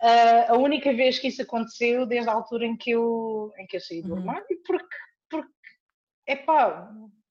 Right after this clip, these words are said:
Speaker 2: Pá, e é
Speaker 1: é,
Speaker 2: triste
Speaker 1: desde que
Speaker 2: sentir,
Speaker 1: saí do
Speaker 2: sentir-te
Speaker 1: armário,
Speaker 2: obrigada a
Speaker 1: desde
Speaker 2: isso, né?
Speaker 1: sempre, na verdade. E eu, e eu tentei, eu acho que isto também foi daquelas cenas, e porque,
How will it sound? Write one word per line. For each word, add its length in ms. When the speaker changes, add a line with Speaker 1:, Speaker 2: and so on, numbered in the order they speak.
Speaker 2:
Pá, 120
e 160
é 40
Speaker 1:
é, 20
Speaker 2:
triste 480
Speaker 1:
desde 140
que 0
Speaker 2:
sentir, 160
Speaker 1:
saí 180
do 40
Speaker 2:
sentir-te 100
Speaker 1:
armário, 300
Speaker 2:
obrigada 220
a 40
Speaker 1:
desde 180
Speaker 2:
isso, 160
né? 80
Speaker 1:
sempre, 560
na 160
verdade. 480
E 180
eu, 60
e 60
eu 100
tentei, 540
eu 120
acho 260
que 100
isto 180
também 180
foi 120
daquelas 380
cenas, 280
e 100
porque, 320